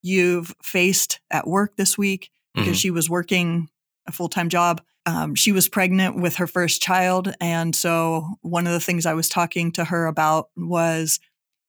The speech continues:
Speaker 1: the importance of her as the child's mother, giving up this, uh, seven dollars, seven fifty an hour job, doing something pretty meaningless,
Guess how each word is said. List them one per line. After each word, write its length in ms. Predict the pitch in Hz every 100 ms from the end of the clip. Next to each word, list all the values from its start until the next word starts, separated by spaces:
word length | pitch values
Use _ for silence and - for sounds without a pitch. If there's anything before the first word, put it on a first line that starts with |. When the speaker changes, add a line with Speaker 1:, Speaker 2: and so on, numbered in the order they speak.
| _
Speaker 1:
the 100 | 190
importance 540 | 170 165 175 - 175 -
of 580 | 165 165 156 - - - _ _
her 260 | - 175 175
as 540 | 104 160 160 - - - - -
the 60 | 156
child's 340 | 175 165 -
mother, 400 | 165 165 175 175 - -
giving 320 | 185 190 180
up 240 | 175 170 - -
this, 300 | 170 170 -
uh, 200 | 156 151
seven 340 | 151 - 180 180
dollars, 540 | 170 170 175 175 160
seven 240 | 185 175 165
fifty 460 | 175 - 170 165
an 100 | 156
hour 480 | 165 175 175 170 156 -
job, 420 | 165 165 170 175 170 _ 185
doing 680 | 165 185 185 175 170 160 147 -
something 540 | - 180 180 170 165 -
pretty 180 | - 185
meaningless, 720 | 180 180 180 175 165 - -